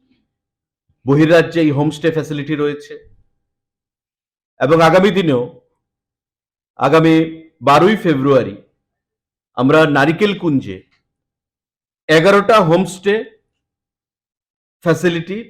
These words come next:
সেখানে উদ্বোধন করব। তার বাইরে নারিকেল কুঞ্জে আমাদের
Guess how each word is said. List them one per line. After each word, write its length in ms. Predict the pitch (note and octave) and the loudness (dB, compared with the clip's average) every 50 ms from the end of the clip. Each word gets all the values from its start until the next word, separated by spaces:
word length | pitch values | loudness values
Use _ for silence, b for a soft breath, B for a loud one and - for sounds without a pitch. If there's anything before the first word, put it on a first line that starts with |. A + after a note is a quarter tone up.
| _ _ _ _ _ _ - | _ _ _ _ _ _ -12
সেখানে 260 | - C3+ C3 D#3 F#3 A#3 A#3+ - D3 | -10 -8 -6 -6 -6 -6 -6 -6 -8
উদ্বোধন 340 | C3 G#2 A2 C3 A#2 A#2+ A#2 A2 A2+ | -10 -8 -8 -6 -6 -6 -8 -8 -10
করব। 180 | A#2 G#2 F#2 F2+ F2 - _ _ _ _ _ _ _ _ _ _ _ | -10 -12 -12 -14 -20 -20 _ _ _ _ _ _ _ _ _ _ _
তার 140 | C#3+ D3 E3+ E3+ F#3 | 0 2 2 4 4
বাইরে 240 | F#3 F#3 F#3 F#3+ F#3+ G#3 G#3 B B B B B B B _ _ _ _ _ _ _ _ _ _ _ _ _ - A#2+ | 4 4 4 4 2 0 -2 B B B B B B B _ _ _ _ _ _ _ _ _ _ _ _ _ -4 -2
নারিকেল 340 | C#3+ D#3+ E3+ F#3 G3 G#3+ G#3 - - | 0 0 2 2 2 0 0 0 -2
কুঞ্জে 340 | F#3+ E3+ D3+ C3 A#2 A2 G#2+ - - _ _ _ _ _ _ _ _ _ _ _ _ _ _ _ _ _ _ _ _ _ _ _ _ _ _ _ _ _ _ _ _ _ _ _ _ _ _ _ _ _ _ - C3+ | -2 -2 -2 -2 -4 -8 -12 -14 -18 _ _ _ _ _ _ _ _ _ _ _ _ _ _ _ _ _ _ _ _ _ _ _ _ _ _ _ _ _ _ _ _ _ _ _ _ _ _ _ _ _ _ -2 0
আমাদের 260 | D#3 E3+ E3 F#3 | 2 2 4 2